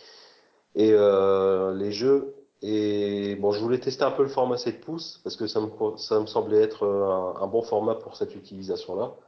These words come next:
Et, euh, bah, clairement, c'est, c'est vrai que par rapport à mon iPad un, euh, ça n'a rien à voir. C'est au niveau du,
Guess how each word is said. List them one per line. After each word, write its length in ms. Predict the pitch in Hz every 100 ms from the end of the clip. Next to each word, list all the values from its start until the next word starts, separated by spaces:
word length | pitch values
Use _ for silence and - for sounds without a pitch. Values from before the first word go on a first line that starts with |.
| _ _ _ _ - _ _ _ _
Et, 160 | 98 101
euh, 320 | 101 101 101
bah, 140 | 98 98
clairement, 480 | - 117 117 135
c'est, 720 | 139 - 110 98 95 95 92 92
c'est 200 | - 98
vrai 160 | 104
que 80 | 107
par 180 | 101 104
rapport 320 | 101 104 104
à 40 | 98
mon 200 | 95 101
iPad 380 | 101 104 101 -
un, 280 | 127 123
euh, 260 | 107 95 92
ça 180 | 90 98
n'a 80 | 92
rien 200 | 104 117
à 80 | 98
voir. 320 | 95 117 -
C'est 880 | - - 95 90 90 90 87 87 85
au 140 | 87
niveau 280 | 98 104 107
du, 760 | 104 98 98 95 95 95 92